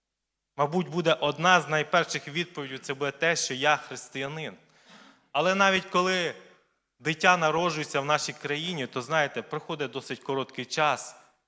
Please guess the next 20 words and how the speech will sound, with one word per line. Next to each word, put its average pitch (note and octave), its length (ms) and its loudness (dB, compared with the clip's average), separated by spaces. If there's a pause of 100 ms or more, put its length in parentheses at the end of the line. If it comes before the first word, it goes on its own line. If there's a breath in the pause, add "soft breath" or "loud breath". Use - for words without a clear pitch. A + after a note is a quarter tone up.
(460)
і C#3 60 -12
воно C#3+ 240 0
не D3 120 -2
просто F3+ 480 2
в D3+ 60 -6
нього D#3 140 0
є D3 200 0
родовод, C3+ 520 -2 (680)
а B2+ 100 -4
вже C3+ 280 0
є D#3 300 -2
те, D#3+ 240 -2
що C#3+ 200 -4
він, C3+ 280 -12 (240)
вона C3+ 440 -2
християнин, C3+ 680 -6
християнка. C3 800 -8 (1000)
Але, C#3 240 2
друзі, D3 380 0
християнином D#3 1000 -2